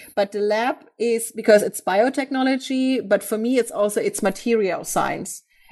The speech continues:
On the one side, there are already so many materials out there which just haven't made it into the connection to fashion. But on the other side, there is, you know,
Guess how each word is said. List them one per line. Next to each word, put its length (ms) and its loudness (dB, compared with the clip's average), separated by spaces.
On 120 2
the 120 -2
one 220 0
side, 340 0
there 180 0
are 80 -2
already 520 -2
so 260 0
many 200 0
materials 760 0
out 240 0
there 360 0
which 400 -4
just 260 4
haven't 540 -2
made 300 2
it 200 -2
into 360 -2
the 120 -2
connection 460 -2
to 120 -2
fashion. 580 0
But 140 0
on 140 2
the 200 -4
other 240 2
side, 560 -2
there 380 0
is, 480 -2
you 160 -4
know, 380 0